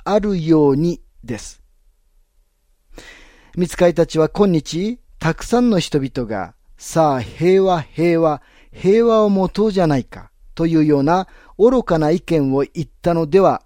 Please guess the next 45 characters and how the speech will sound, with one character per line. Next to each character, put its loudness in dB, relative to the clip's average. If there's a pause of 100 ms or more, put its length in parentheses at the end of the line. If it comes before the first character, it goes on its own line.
(160)
あ -10
り -4
ま -4
せ -14
ん。 -20 (1160)
私 -2
た -6
ち -8
は 2 (220)
邪 2
悪 -2
な 0
世 -2
界 0
に -2
住 -4
ん -2
で -4
い -6
る -10
の -10
で -18
す。 -20 (720)
私 -4
た -4
ち -12
は 2 (220)
サ -4
タ 2
ン 0
が 0
支 -4
配 2
す -8
る -4
世 -2
界 0
に 0
住 -4
ん -2
で 2
い 0
る -4
の -2
で、 -2